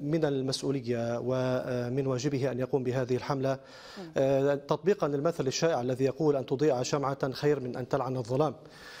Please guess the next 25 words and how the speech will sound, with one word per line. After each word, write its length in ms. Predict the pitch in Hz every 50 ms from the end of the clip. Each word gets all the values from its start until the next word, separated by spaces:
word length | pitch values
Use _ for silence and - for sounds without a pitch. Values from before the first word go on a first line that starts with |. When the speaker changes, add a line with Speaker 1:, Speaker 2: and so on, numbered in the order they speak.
| - - - - - -
Speaker 1:
وجدنا 500 | 147 147 147 196 196 175 185 180 170 165
أن 140 | 165 156 156
واقع 400 | 151 143 160 175 170 - 156 143
المخيمات 580 | 139 139 131 - 147 139 143 147 147 147 - 147
مزري 280 | 151 147 - 135 131
جدًا، 540 | 123 143 139 113 107 - 131 139 151 156 151 -
آه، 260 | - 151 139 135 135
منذ 260 | 135 147 147 139 135
بداية 280 | 123 131 120 143 143 135
جائحة 320 | - 143 135 127 - 135
كورونا 440 | - - 135 131 135 139 131 135 131
التي 240 | 123 131 - - 123
أصابت 400 | 131 - - 135 127 127 - -
لبنان. 460 | 120 - - 135 139 139 143 143 127 - 151
آه، 220 | 131 131 127 -
هذا 300 | 110 127 156 160 156 156
إذا 500 | - 175 147 147 151 - 165 170 170 147 143
لم 100 | 160 165
نأخذ 260 | 175 170 - 165 135
بعين 200 | 143 143 165 156
الاعتبار 440 | 147 143 - - 156 170 170 147 139
أيضًا 220 | 175 185 147 143
الأوضاع 380 | 123 117 117 120 120 123 143 143
الاقتصادية 560 | 127 123 - - 127 - 135 123 139 151 143
المتردية 600 | 123 127 123 - 135 143 127 131 127 139 139 139